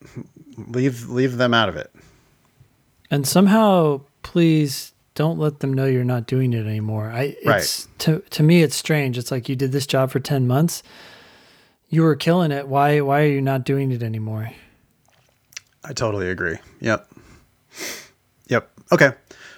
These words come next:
Speaker 1: L-, I, what do you think? We probably proposed cutting about half of this.
Speaker 2: Yep. You're gonna have to add a lot more facts.
Speaker 1: So she's gonna need another anecdote or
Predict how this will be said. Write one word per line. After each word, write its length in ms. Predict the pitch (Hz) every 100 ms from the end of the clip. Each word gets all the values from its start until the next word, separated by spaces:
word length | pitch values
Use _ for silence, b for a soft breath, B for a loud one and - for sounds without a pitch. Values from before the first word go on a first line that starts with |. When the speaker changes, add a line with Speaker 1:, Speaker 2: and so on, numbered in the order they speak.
| B
Speaker 1:
L-, 160 | 139 - -
I, 100 | 180 -
what 100 | 190
do 60 |
you 40 | 190
think? 300 | 170 127 - _ - _ _ _ _ _ - -
We 260 | 147 208
probably 1160 | 196 - 185 185 139 147 143 135 131 127 120 120
proposed 680 | - 131 131 139 120 107 98
cutting 380 | - 127 120 104
about 300 | 95 101 -
half 320 | - 110 107
of 80 | 92
this. 300 | 67 - - _ _ _ _ _ _ _ _ _ -
Speaker 2:
Yep. 220 | 165 160 _ _ _
You're 140 | - 147
gonna 180 | 160 147
have 140 | 139
to 60 | 139
add 100 | 131
a 60 |
lot 140 | 127 123
more 120 | 120
facts. 300 | 113 117 104
Speaker 1:
So 140 | 120 107
she's 200 | 135 120
gonna 240 | 139 135
need 260 | 127 131 120
another 600 | 117 120 120 120 117 110
anecdote 640 | 113 117 107 110 101 104
or 380 | 113 104 98 95